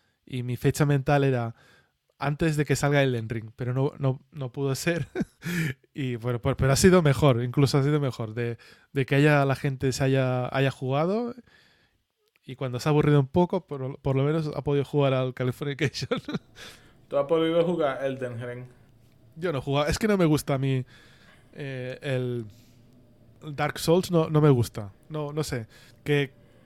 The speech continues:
Speaker 1: yo respeto, ¿no? Lo que le gusta a los demás, ah, como el fútbol. Mm, vale, a la gente le gusta el fútbol, a mí no.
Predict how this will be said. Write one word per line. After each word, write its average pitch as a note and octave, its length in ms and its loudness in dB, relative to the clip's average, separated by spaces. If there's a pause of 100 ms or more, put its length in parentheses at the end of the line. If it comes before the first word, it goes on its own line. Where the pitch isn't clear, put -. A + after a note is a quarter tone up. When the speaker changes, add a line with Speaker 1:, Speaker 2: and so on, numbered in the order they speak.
(480)
Speaker 1:
yo D3+ 160 2
respeto, C#3 520 2
¿no? F3+ 140 0
Lo D3 180 4
que B2+ 220 0
le B2+ 100 0
gusta B2 280 -4
a - 20 -4
los A#2+ 140 -4
demás, C3+ 400 -8
ah, - 180 -12
como D3 180 -2
el C3+ 60 0
fútbol. B2+ 420 0 (540)
Mm, B2+ 480 -16
vale, C3 280 -2 (320)
a - 80 -18
la B2+ 100 -14
gente D#3 220 -8
le D#3 40 0
gusta D3 180 0
el C3 40 -4
fútbol, A#2+ 280 -2
a A#2+ 60 -2
mí C3+ 120 -2
no. G#2 200 -6